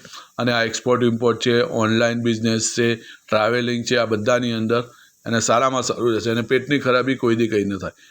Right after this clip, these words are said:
અને આ સંગીત પર્સન છે, આ રાઉન્ડ થઈ રહ્યું. આ સંગીત જોરદાર અને આ બાર્ગેનિંગમાં જોરદાર હશે. આને કોઈ પણ પ્રોડક્ટ હોય કે હજારની પ્રોડક્ટ હોય ને તો એ આઠસો નવસો કેમ ખરીદવી હોય, એ રીતે બાર્ગેનિંગ કરવામાં આ વ્યક્તિ માસ્ટર હશે. જોરદાર, એક્સ્ટ્રા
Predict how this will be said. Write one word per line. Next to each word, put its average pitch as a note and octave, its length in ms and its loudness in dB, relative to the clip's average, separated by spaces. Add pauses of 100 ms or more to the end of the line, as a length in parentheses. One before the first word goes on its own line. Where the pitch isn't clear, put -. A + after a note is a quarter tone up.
(120)
અને A#2+ 220 -2 (180)
આ B2+ 140 0
સંગીત A2+ 540 0
પર્સન F#2 360 -4
છે, F#2+ 140 -4
આ F2+ 140 0
રાઉન્ડ F2+ 280 -4
થઈ F2 60 -6
રહ્યું. F2 160 -10 (400)
આ A#2 120 0
સંગીત A#2+ 400 0
જોરદાર A2 360 2
અને A2+ 240 -2
આ C#3 60 2
બાર્ગેનિંગમાં C#3+ 680 2
જોરદાર A#2+ 400 2
હશે. G2+ 220 -4 (380)
આને C3 540 0
કોઈ C3+ 180 2
પણ C#3 320 -2
પ્રોડક્ટ B2+ 420 0
હોય C3+ 220 2
કે B2 120 0
હજારની A#2+ 360 2
પ્રોડક્ટ A#2+ 340 2
હોય B2+ 180 2
ને A#2 60 2
તો A#2+ 80 2
એ A#2 40 2
આઠસો A2+ 340 0
નવસો B2 300 -2
કેમ B2+ 240 -2
ખરીદવી G#2+ 380 -4
હોય, F#2 140 -4 (680)
એ A2 60 -2
રીતે C3 200 2
બાર્ગેનિંગ B2+ 540 0
કરવામાં C3+ 400 2
આ B2+ 40 4
વ્યક્તિ B2 300 0
માસ્ટર A2 520 0
હશે. F2 240 -6 (380)
જોરદાર, G#2+ 800 0
એક્સ્ટ્રા C#3 400 -2